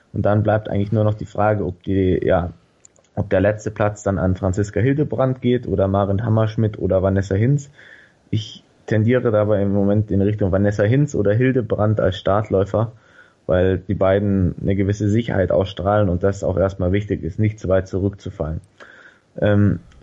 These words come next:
dann sollte in der Staffel eigentlich Gold drin sein, weil ich davon ausgehe, dass es die drei Deutschen, die von ei-, auf eins bis drei laufen, schon mal eine sehr gute Ausgangsposition rauslaufen können, sodass Laura Dahlmeier dann, ähm, ja,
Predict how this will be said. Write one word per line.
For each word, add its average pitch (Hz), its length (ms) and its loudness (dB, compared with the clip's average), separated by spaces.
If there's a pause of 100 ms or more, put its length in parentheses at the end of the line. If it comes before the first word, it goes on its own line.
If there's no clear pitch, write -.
(200)
dann 113 300 2
sollte 110 500 0
in 90 140 0
der 98 100 0
Staffel 104 340 -2
eigentlich 92 280 -4
Gold 98 400 -2
drin 123 260 -2
sein, 110 460 2 (160)
weil 90 320 2
ich - 100 -12
davon 98 240 -2
ausgehe, 104 420 0
dass 95 200 0
es 95 140 -10
die 104 140 -4
drei 95 280 0
Deutschen, 104 560 -2 (320)
die 101 200 2
von 95 300 0
ei-, - 280 0
auf 90 180 -2
eins 104 220 0
bis - 180 -12
drei 92 220 0
laufen, 98 320 0
schon 95 140 0
mal 90 60 2
eine 95 200 2
sehr 98 160 2
gute 104 280 -4
Ausgangsposition 92 840 -2
rauslaufen 107 520 0
können, 113 300 -2 (300)
sodass 101 420 -2
Laura 98 280 2
Dahlmeier 98 520 2
dann, 92 320 0 (720)
ähm, 98 300 2
ja, 90 360 2